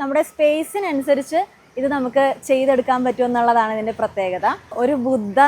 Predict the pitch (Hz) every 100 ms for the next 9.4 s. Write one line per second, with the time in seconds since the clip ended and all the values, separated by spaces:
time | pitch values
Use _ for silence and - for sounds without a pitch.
0 | 294 285 277 277 262 240 240 254 269 240
1 | 226 233 226 208 262 370 - 269 285 285
2 | 269 269 277 277 277 262 269 247 247 -
3 | 254 262 240 233 233 226 226 226 220 -
4 | - 202 208 214 214 - 208 202 170 170
5 | 160 147 147 - _ - 247 262 269 262
6 | 247 269 240 165 - - 190 196 226 208
7 | 262 262 285 277 247 240 277 262 240 220
8 | 359 523 349 285 294 277 254 240 254 247
9 | 240 233 247 240